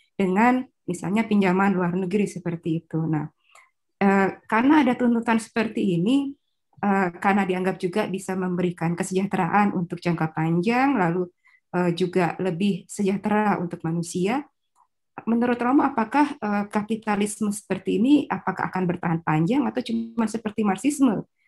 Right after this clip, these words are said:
Hanya ya, ya istilahnya itu seperti hangat-hangat tai ayam gitu. Jadi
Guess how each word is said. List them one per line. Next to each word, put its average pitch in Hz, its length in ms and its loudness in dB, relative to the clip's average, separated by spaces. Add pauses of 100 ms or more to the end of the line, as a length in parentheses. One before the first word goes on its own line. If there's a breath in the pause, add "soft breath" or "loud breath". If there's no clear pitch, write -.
(160)
Hanya 180 400 2
ya, 262 400 0 (320)
ya 196 160 -2
istilahnya 208 560 0
itu 254 80 -4
seperti 196 880 -2 (240 loud breath)
hangat-hangat 196 480 2
tai 180 240 0
ayam 220 400 4
gitu. 165 320 -2
Jadi 170 400 -6